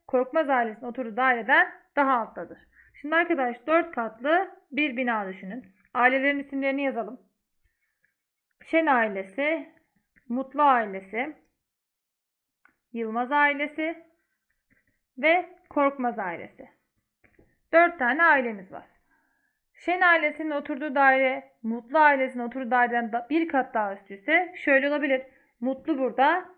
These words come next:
Şen ailesi burada olabilir. Ya da Mutlu burada, Şen ailesi burada olabilir. Ya da Mutlu burada, Şen ailesi burada olabilir arkadaşlar.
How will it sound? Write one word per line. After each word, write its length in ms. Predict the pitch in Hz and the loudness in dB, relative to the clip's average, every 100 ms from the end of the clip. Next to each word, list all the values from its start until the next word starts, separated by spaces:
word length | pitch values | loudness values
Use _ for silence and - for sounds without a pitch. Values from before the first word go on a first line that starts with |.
| _ | _
Şen 280 | - 302 277 | -4 0 0
ailesi 460 | 226 220 247 339 | 0 -2 -6 -4
burada 200 | 311 226 | -4 -4
olabilir. 440 | 202 180 165 - _ _ _ | -6 -8 -12 -18 _ _ _
Ya 120 | 240 233 | -6 -2
da 160 | 262 | -2
Mutlu 420 | 240 247 262 285 | -2 -6 -6 -8
burada, 380 | 269 233 208 - - - | -4 -4 -6 -10 -16 -6
Şen 140 | 262 | -2
ailesi 440 | 247 220 202 202 196 | 0 -2 -6 -12 -12
burada 180 | 202 | -6
olabilir. 440 | 269 285 294 330 330 - _ 254 | -4 -2 -2 -2 -4 -12 _ -6
Ya 100 | 240 | -2
da 80 | |
Mutlu 380 | 254 285 285 311 | -2 -4 -4 -4
burada, 320 | 240 202 175 | -4 -6 -10
Şen 240 | - - 294 | -8 -8 -2
ailesi 480 | 254 214 226 370 339 | -2 -2 -6 -6 -4
burada 200 | 247 226 | -2 -2
olabilir 300 | 196 175 175 | -4 -10 -10
arkadaşlar. 600 | 175 185 185 - - | -12 -12 -14 -14 -18